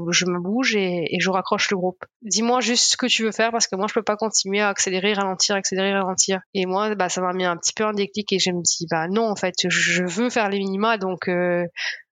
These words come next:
euh, je, je te suis, tu vois. Et, euh, et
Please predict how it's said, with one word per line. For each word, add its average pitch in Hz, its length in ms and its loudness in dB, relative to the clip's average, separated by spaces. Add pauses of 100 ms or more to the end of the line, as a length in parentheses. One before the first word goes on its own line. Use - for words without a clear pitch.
(300)
euh, 165 240 0
je, - 240 2
je - 120 2
te 214 100 0
suis, 233 280 2
tu - 180 -2
vois. 180 140 -2 (680)
Et, 170 340 2
euh, 160 600 2
et 175 120 -2